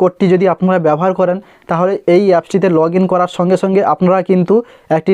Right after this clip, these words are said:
রিওয়ার্ডও পেতে পারেন। এরপরে বন্ধুরা, নিচের দিকে আপনারা একটি অপশান পেয়ে যাবেন,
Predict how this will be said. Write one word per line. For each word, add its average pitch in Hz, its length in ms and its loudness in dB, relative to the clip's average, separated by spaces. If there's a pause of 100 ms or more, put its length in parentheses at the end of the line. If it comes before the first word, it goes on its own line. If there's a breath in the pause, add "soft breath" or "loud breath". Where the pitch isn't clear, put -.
রিওয়ার্ডও 175 400 2
পেতে 165 260 0
পারেন। 135 240 0 (680)
এরপরে 185 300 0
বন্ধুরা, 180 300 2
নিচের 170 240 0
দিকে 190 120 -2 (100)
আপনারা 180 200 0 (100)
একটি - 220 -2
অপশান 190 260 -4
পেয়ে 185 160 2
যাবেন, 185 200 -2